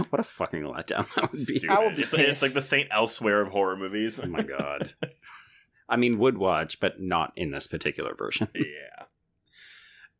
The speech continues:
Speaker 1: Okay, so, yes, um, this is when Annie starts to put things together because she does find a book that has the same necklace. Uh, it's, we've got the same familiar symbol.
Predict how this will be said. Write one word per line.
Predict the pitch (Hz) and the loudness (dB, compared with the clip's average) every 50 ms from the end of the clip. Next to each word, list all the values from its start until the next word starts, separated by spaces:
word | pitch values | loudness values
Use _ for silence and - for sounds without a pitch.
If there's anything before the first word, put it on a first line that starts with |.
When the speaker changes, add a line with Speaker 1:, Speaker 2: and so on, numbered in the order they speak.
| - - | 0 4
Speaker 1:
Okay, | 165 170 170 170 170 175 175 175 - - - _ - - - - - 143 135 120 82 58 - - 78 - _ | 4 6 8 8 8 8 6 6 2 0 -6 _ -16 -14 -10 -4 0 2 2 2 2 0 -2 -8 -10 -14 _
so, | - - - - - - 131 110 101 87 76 73 - - - _ | -14 -10 -8 -6 -2 2 4 4 4 4 2 -2 -4 -8 -12 _
yes, | _ - 90 87 82 82 87 104 110 101 92 87 110 - - - - - - - | _ -14 -14 -14 -12 -6 0 2 2 2 2 0 -2 -4 -4 -6 -6 -8 -8 -4
um, | - 95 90 90 90 87 92 95 95 90 - - | -2 0 0 0 0 0 0 -2 -2 -4 -4 -2
this | 120 117 117 | -2 -2 0
is | 117 107 | 0 0
when | 110 117 107 104 | 0 0 2 0
Annie | 104 - - 95 95 95 95 98 | 0 0 -2 -2 0 0 0 0
starts | 92 - - 101 92 - - - | -2 -2 0 -2 -2 -2 -2 -4
to | - 92 | -4 -6
put | - - - - 98 - - | -8 -6 -4 -2 -2 -2 -2
things | - 98 101 110 120 - | -4 -2 -2 -2 -4 -4
together | - 156 143 123 104 98 101 104 | -4 -2 0 2 2 4 2 2
because | 110 117 - - 92 - | 0 -2 -2 -4 -6 -6
she | - - 98 | -6 -6 -6
does | 90 - 92 87 92 - - | -6 -6 -4 -4 -4 -4 -6
find | - - 95 90 87 87 90 90 92 95 98 - - - - - _ - | -6 -6 -6 -4 -4 -4 -4 -4 -4 -4 -6 -8 -10 -18 -20 -20 _ -10
a | 92 85 - - | -10 -10 -6 -2
book | 92 90 101 127 - - - - - | 2 2 2 2 0 -4 -8 -4 -2
that | 101 90 | -2 -2
has | - - 92 92 87 87 87 87 90 85 - - - 92 | 0 0 0 2 2 2 2 0 0 -2 -4 -6 -8 -8
the | 90 82 | -10 -10
same | - - 76 76 76 76 78 | -8 -8 -8 -10 -10 -10 -10
necklace. | 82 92 98 - _ - 120 123 135 156 160 - - - - - - - | -10 -10 -10 -10 _ -4 -2 -2 -2 -2 -4 -4 -4 -4 -4 -4 -4 -2
Uh, | - 92 82 78 73 | -2 -2 -2 -2 -4
it's, | - - - - - | -8 -10 -14 -14 -12
we've | - 80 | -10 -8
got | - 80 71 - | -6 -8 -8 -8
the | - | -8
same | 78 - - 85 82 82 82 85 80 _ | -10 -8 -6 -6 -6 -4 -6 -6 -8 _
familiar | - 92 92 87 87 85 92 98 107 | -8 -6 -6 -4 -4 -4 -4 -4 -4
symbol. | 104 - - 98 95 90 92 92 92 101 117 | -4 -2 -2 -2 -2 0 0 2 2 0 0